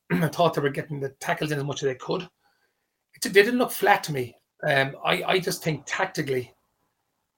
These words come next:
they were outfoxed. And on the day, their decision-making wasn't good enough for what,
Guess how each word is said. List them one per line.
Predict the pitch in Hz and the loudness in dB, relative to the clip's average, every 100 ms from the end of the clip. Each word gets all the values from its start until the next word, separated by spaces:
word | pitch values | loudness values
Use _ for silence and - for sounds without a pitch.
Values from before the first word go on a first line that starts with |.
| - | -2
they | |
were | 147 | 0
outfoxed. | 139 - 147 - - - _ _ - - | 0 2 -2 -2 -10 -16 _ _ -8 0
And | 143 | 4
on | 156 | 4
the | 160 | 2
day, | 151 160 131 120 _ _ _ _ _ - | 2 2 2 -2 _ _ _ _ _ -4
their | 143 | -2
decision-making | 139 196 156 143 135 147 | 0 0 0 -2 -4 -4
wasn't | 139 135 131 | -4 -4 -4
good | 151 | -6
enough | 139 127 - _ _ - - | -4 -8 -12 _ _ -14 0
for | 151 135 | 2 4
what, | 143 - | 0 -4